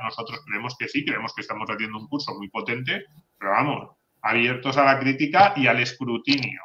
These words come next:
que nos, y, pero que nos, mm, que, que diseccionen cada una de las cosas que hacemos porque me parece fundamental.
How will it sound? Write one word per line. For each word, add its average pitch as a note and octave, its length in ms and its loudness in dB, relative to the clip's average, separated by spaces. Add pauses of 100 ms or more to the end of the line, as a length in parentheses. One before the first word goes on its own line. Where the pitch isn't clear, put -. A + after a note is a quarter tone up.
(140)
que A2+ 80 -6
nos, - 420 -4 (100)
y, A#2+ 200 -6
pero A2 220 0
que A2+ 60 0
nos, A2+ 360 -6
mm, A2+ 540 -8 (520)
que, A#2 160 -2
que A#2+ 120 0
diseccionen A#2+ 880 2
cada G#2 240 0
una B2 100 0
de B2+ 60 4
las B2 60 -2
cosas B2+ 180 0
que A#2 80 -2
hacemos C3 320 -2
porque A#2+ 260 -6
me G2 120 -10
parece F#2+ 300 -6
fundamental. B2 560 -8